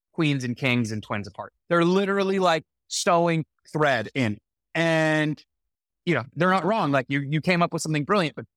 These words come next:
this linen company's been doing that for eighty years, and it just comes standard on, in, you know, like, most of their lines. Like, they have, like, a color coordinated thread that runs around the inside.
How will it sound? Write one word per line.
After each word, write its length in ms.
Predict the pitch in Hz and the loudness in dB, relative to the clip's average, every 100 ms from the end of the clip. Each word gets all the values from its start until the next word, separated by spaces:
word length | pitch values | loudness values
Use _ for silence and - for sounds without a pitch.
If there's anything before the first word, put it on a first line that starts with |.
| - | -4
this 160 | 202 | -2
linen 220 | 196 220 196 | 0 0 0
company's 320 | 185 170 151 | 0 0 -2
been 80 | 156 | -2
doing 140 | 160 | 0
that 140 | 160 | -2
for 100 | 165 - | -2 -2
eighty 180 | 160 156 | -2 2
years, 320 | 170 151 - | 2 0 0
and 120 | 156 151 | -2 -2
it 60 | |
just 160 | 151 - | -4 -6
comes 200 | 165 - | -6 -4
standard 380 | 147 147 147 123 | -2 -2 0 -2
on, 160 | 123 - | -2 -2
in, 220 | 123 123 | -2 -2
you 80 | 127 | -8
know, 60 | 110 - | -12 -8
like, 140 | 127 120 | -6 -4
most 220 | 139 - | -4 -6
of 40 | |
their 160 | 135 131 | -8 -4
lines. 400 | 139 104 107 - _ | -4 -6 -10 -18 _
Like, 160 | 131 117 | -4 -2
they 80 | 135 | -2
have, 240 | 143 139 | -2 0
like, 140 | 139 139 | -2 -2
a 60 | |
color 240 | 147 139 139 | -2 -4 -2
coordinated 420 | 139 139 135 - | -4 -4 -6 -4
thread 240 | 151 127 | -2 -2
that 80 | 104 | -4
runs 180 | 117 117 | -10 -4
around 160 | 127 135 | -2 -2
the 100 | 139 | -4
inside. 320 | 139 107 | -4 -6